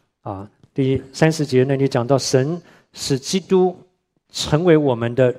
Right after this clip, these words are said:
智慧、公义、圣洁、救赎。我没有，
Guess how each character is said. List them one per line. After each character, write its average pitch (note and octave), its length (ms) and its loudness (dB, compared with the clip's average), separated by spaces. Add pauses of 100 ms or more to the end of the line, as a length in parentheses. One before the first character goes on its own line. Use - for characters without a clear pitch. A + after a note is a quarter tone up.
智 E3 260 0
慧、 B2 400 2 (160)
公 E3 240 0
义、 C#3+ 360 -2
圣 C#3+ 380 -2
洁、 A2+ 300 -4 (120)
救 G3 120 0
赎。 - 220 -12 (1700)
我 D3+ 140 4
没 F3+ 180 8
有， C#3 160 10